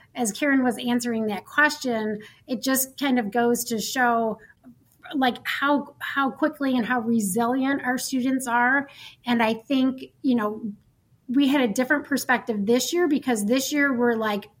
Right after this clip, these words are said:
"Okay, we're back to normal." Um, and so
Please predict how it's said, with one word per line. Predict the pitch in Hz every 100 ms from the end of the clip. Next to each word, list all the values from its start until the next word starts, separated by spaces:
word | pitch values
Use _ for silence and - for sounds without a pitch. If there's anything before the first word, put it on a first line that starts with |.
| -
"Okay, | 262 247 247
we're | 220 226
back | 220 202 208 -
to | - 240
normal." | 190 190 180 208 240 285 320 349 - - - - -
Um, | 262 247 247 - -
and | 269 247
so | - 254 247 247